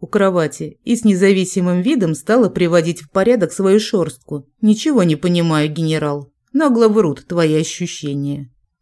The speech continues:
На плещущегося в ванне мужчину Лара принципиально не смотрела.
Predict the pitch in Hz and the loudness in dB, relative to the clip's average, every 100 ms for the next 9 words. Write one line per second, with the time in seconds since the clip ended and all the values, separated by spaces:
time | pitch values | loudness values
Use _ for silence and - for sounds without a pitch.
0 | _ _ - 190 190 196 311 339 180 - | _ _ -6 -2 0 2 2 2 -2 -4
1 | 170 160 160 170 165 190 220 254 202 160 | -4 -4 -4 -6 -6 -2 2 4 4 2
2 | 160 160 - 311 302 196 180 240 240 214 | -2 -4 -4 0 2 2 4 4 2 0
3 | 185 165 180 180 175 170 170 170 160 190 | -2 -2 -4 0 2 2 2 -2 -2 -4
4 | 175 - 156 143 143 | -4 -4 -4 -4 -6